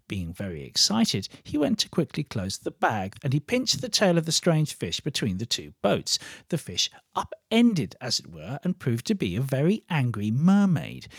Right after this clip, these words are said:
She broke free and told the culprit that very few of their descendants would die in their beds.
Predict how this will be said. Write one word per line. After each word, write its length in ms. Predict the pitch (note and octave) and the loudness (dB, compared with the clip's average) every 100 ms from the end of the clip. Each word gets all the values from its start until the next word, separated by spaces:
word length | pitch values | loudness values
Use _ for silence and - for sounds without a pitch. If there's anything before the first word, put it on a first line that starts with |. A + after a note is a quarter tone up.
| - - | -18 -8
She 220 | - A3 | 0 0
broke 340 | F#3+ A#3+ A#3+ | 2 0 0
free 400 | - - G#2+ F2+ - | -6 -4 -2 -2 -4
and 100 | D3 | 0
told 220 | G3+ F#3+ | 2 2
the 60 | |
culprit 480 | F#3 - G#3+ - A2+ | 2 4 4 2 -4
that 100 | C#3 | -4
very 320 | C3+ E3 G3 | 2 6 6
few 320 | A#3 - G3 D3+ | 4 4 8 8
of 140 | C#3 | 6
their 160 | D#3 C#3 | 4 4
descendants 760 | D3 - G#3 F#3+ C#3 - - | 4 4 6 6 4 -2 -2
would 240 | - C3 - | -2 -4 2
die 260 | D#3+ F#2+ | 2 2
in 160 | F#2 F#2+ | -2 -2
their 240 | G#2 F#2+ _ | -4 -6 _
beds. 600 | E3 B2+ - - - - | -4 -4 -8 -8 -6 -6